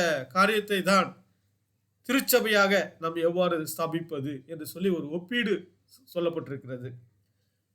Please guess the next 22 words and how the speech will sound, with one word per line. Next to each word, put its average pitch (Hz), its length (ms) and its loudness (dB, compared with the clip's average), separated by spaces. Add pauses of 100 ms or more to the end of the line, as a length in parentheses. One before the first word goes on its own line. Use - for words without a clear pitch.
(180)
இந்த 208 320 2
ஐந்தாவது 226 420 2
பாடத்துல 190 420 0 (280)
நிலத்தை 247 480 4 (180)
ஆயத்தப்படுத்துதல், 175 920 -2 (280)
அதுல 208 280 0 (460)
இயேசுவின் 254 760 2 (160)
ஒரு 185 200 2 (220)
மாதிரியை 220 580 2
வைத்திருக்கிறார். 175 600 -2 (680)
எவ்வாறு 185 400 2
இந்த 170 160 -2 (580)
ஊழியத்தை 196 360 4
செய்ய 175 340 2
வேண்டும் 165 420 0 (760)
என்று 170 160 -2
சொல்லி 175 360 0
அந்த 151 240 -8
மாதிரியை 170 640 0
நாம் 160 160 -14
பின்பற்றி 170 400 -8
இருக்கின்றோம். 151 480 -6